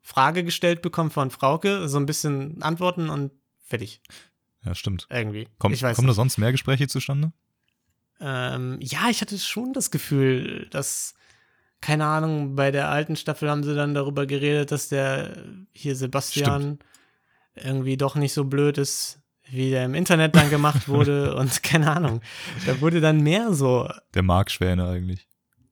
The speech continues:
Speaker 1: Genau, der Mark Schwäne. Naja, dann kam Mimis Film, direkt die Vibes, ihre Blicke. Ich dachte, okay, Zeug hat auf jeden Fall recht.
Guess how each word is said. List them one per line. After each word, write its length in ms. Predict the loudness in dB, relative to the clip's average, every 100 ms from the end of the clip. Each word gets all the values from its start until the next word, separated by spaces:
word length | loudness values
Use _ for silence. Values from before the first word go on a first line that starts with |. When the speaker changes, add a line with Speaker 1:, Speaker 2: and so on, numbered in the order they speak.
| _ _
Speaker 1:
Genau, 260 | 0 2 0 -2
der 120 | -2
Mark 240 | -2 -4 -6
Schwäne. 340 | -6 -6 -8 -12 -16 -16 -4
Naja, 320 | 2 2 0 -8 -20 _ _ -20 _ 0
dann 140 | 4
kam 140 | 6 8
Mimis 320 | 8 6 4
Film, 480 | 4 6 6 2 -2 _ _ _ _ _
direkt 340 | 6 8 8 4
die 120 | 4
Vibes, 520 | 6 6 4 -2 -4 -16 _
ihre 240 | 0 4 4
Blicke. 560 | 4 2 4 2 0 _ _ _ _
Ich 180 | 0 0
dachte, 240 | 0 -4 -6
okay, 260 | 2 2 2 _ _
Zeug 240 | -10 -8
hat 100 | -6
auf 140 | -6 -6
jeden 160 | -6
Fall 180 | -4 -2
recht. 300 | 0 -2 -6